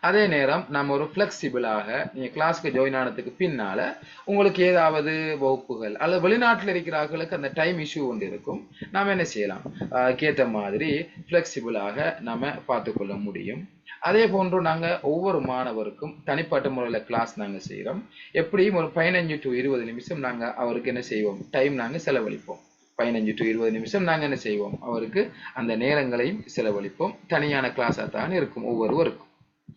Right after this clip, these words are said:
அதே போன்று எங்களுடைய வகுப்பு இன்ஷா அல்லாஹ் இன்னும் ஒரு வாரத்திற்கு பின்னால்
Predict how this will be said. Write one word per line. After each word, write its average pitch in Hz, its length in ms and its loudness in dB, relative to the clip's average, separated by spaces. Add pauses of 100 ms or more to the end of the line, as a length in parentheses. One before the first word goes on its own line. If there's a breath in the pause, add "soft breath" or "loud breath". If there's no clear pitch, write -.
(260 loud breath)
அதே 220 280 6
போன்று 220 280 4
எங்களுடைய 165 380 4
வகுப்பு 139 380 2
இன்ஷா 127 320 -4
அல்லாஹ் 101 340 -4
இன்னும் 165 360 0
ஒரு 120 200 2
வாரத்திற்கு 127 640 0
பின்னால் 151 520 0